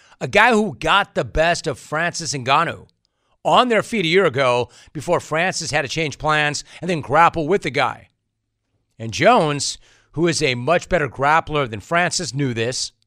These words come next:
and knew that getting a hold of this guy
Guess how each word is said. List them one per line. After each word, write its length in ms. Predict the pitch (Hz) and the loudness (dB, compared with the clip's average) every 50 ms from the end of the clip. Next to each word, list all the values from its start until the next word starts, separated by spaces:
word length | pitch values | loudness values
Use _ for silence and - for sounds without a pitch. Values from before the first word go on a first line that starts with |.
| _ _ _ _ _ _ _ _ _ _ _ _ _ _ - | _ _ _ _ _ _ _ _ _ _ _ _ _ _ -8
and 140 | 156 147 165 | -4 0 2
knew 140 | 175 175 | 2 2
that 200 | 156 156 135 - | 2 0 -2 -2
getting 280 | - 156 160 165 170 156 | 0 0 0 0 0 0
a 80 | 135 117 | -2 0
hold 220 | 117 147 165 147 | 0 0 0 0
of 120 | 139 117 | -2 -4
this 200 | 113 156 151 - | -4 -4 -4 -4
guy 480 | - - 139 123 123 120 120 117 120 110 | -2 0 2 4 6 6 4 4 2 -2